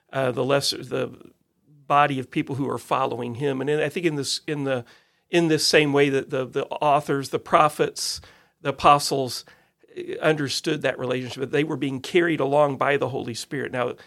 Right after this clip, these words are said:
not that they were uninvolved, but th-, that they were in submission to the Spirit in, in all that they did. And so I think it's good to keep that in mind, even as we read the scriptures, that we need to stay in submission to them. We can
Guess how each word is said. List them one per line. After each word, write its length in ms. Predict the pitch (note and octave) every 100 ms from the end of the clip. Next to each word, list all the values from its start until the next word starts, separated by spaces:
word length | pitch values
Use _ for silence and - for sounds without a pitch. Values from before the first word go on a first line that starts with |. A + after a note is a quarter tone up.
| _ _
not 160 | D3+ D#3
that 80 | B2+
they 100 | C#3
were 180 | C3
uninvolved, 760 | C3+ C3 A#2 A#2+ C#3 C3 B2+ A2+
but 220 | - B2+
th-, 220 | C#3 B2+ B2
that 180 | - A#2+
they 160 | C3+ C3
were 220 | A#2+ A#2+
in 100 | A#2+
submission 960 | A#2 - A#2 B2 B2+ - - A2 G#2+ A2+ _ _ _ _
to 200 | - G3+
the 140 | F3 A#2+
Spirit 640 | - - A2+ A#2+ - _ _ _ _ -
in, 360 | C#3+ C#3 C3+ B2+
in 140 | C3+ B2+
all 180 | A#2+
that 180 | A#2 A#2+
they 120 | A2+
did. 540 | G#2+ A#2+ A#2 A2+ B2 - _
And 200 | C#3 -
so 360 | - C3+ A#2+ A#2 _
I 40 |
think 120 | - E3
it's 100 | D#3+
good 200 | D3+ C#3+
to 80 |
keep 240 | B2 E3 D3+
that 140 | C#3+ C#3
in 60 |
mind, 200 | D#3+ G3
even 180 | F#3+ F#3
as 140 | E3
we 160 | D#3 E3+
read 320 | D#3+ G#3 A#3
the 60 | A#2+
scriptures, 500 | - - - A2+ B2+
that 240 | C#3+ - - - _ _ -
we 320 | C3 D3+ F3
need 200 | E3 D#3+
to 120 | C#3+ C3+
stay 460 | - D3+ C#3+ C#3+
in 140 | C3+ B2+
submission 600 | - C3 C3 C#3 C3+ A#2+
to 100 | -
them. 260 | A#2+ A#2 A#2
We 160 | D3
can 320 | D3 - C3